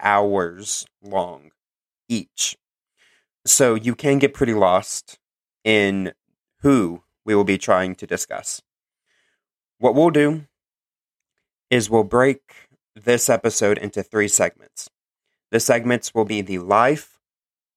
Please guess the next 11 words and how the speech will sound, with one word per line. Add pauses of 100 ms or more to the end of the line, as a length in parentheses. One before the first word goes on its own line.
(360)
the
readings, (580)
and
the
predictions (600)
of
a
man
named (180)
Edgar
Cayce,